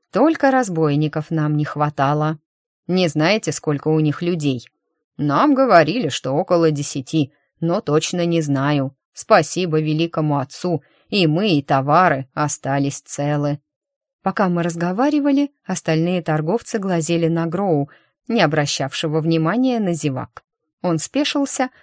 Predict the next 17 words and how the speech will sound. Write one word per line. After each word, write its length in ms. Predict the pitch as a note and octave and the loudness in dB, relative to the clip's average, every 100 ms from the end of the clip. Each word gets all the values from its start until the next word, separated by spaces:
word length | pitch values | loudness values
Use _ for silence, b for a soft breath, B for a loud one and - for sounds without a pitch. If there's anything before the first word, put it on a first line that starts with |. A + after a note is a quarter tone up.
| b | b
стреножил 600 | - - G3+ F#3+ E3 F3 E3+ | -12 -6 -2 0 0 0 -2
невысокую 720 | F3 E3+ E3 E3+ D#3+ E3 E3 | -2 -2 -2 -4 -2 0 0
лошадку 640 | F#3 - C#4+ C#4+ C4+ B3+ b b _ | -2 -2 -4 -2 -4 -4 b b _
и 60 | F3+ | -2
занялся 520 | F3+ D#3 D#3 - A3 | 0 0 0 -2 -4
чаем. 580 | - D#3+ C3+ B2+ B2+ - _ _ F3+ | -4 -4 -4 -4 -8 -10 _ _ -2
Его 280 | F3+ E3 | 0 2
руки 200 | E3 D#3+ | 2 0
порхали 500 | D3+ D3+ D3+ C4 E4 | -4 -6 -2 0 0
над 220 | E3 D3 - | 0 -2 -6
котелком, 680 | D#3+ D#3+ D#3 - D#3+ D3 _ _ _ | -6 -4 -4 -2 -2 -2 _ _ _
и 80 | F3+ | -2
на 160 | E3+ D#3+ | 0 0
запах 320 | D#3+ D3 - | -2 -4 -4
напитка 600 | C#3+ C3 D3+ - B3+ D4 _ _ - | -4 -2 -4 -4 -4 -6 _ _ -4
подтянулись 800 | A#3+ - D4 A3 D#3 D#3+ - E3 | -4 0 0 2 2 0 -2 -4
люди. 440 | D3+ C3 C3+ | -2 -2 -4